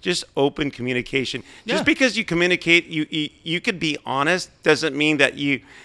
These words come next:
Speaker 1: that something has to happen. I think we all respect that when people are more open and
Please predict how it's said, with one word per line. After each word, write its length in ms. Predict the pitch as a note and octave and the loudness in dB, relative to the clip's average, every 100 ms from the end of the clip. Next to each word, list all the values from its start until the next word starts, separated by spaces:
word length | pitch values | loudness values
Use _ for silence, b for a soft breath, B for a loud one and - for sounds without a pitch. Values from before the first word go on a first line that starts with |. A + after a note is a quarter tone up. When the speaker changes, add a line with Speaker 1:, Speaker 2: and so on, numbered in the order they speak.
| B _ | B _
Speaker 1:
that 320 | D3+ C#3+ C3+ - | 6 6 2 -6
something 460 | - - F#3 F3+ D#3 | -10 2 2 2 0
has 240 | B2+ C#3+ | 2 2
to 120 | - A#2 | 0 4
happen. 400 | C3+ C#3+ B2 - | 4 4 0 0
I 140 | C3 C#3+ | 2 2
think 420 | - E3+ E3 - b b b - | 2 2 2 -4 b b b -2
we 160 | D3 | 0
all 280 | C#3+ C#3+ D3 | 4 6 6
respect 520 | C#3+ B2+ - C3 B2 - | 4 -2 2 4 4 0
that 120 | A#2 | -2
when 100 | A2+ | -4
people 340 | - C3+ - B2+ | -4 -4 -2 -4
are 80 | |
more 300 | B2 A#2+ B2+ - | -2 -2 -2 0
open 340 | B2 A#2+ B2 | -2 0 -2
and 140 | A#2+ | -4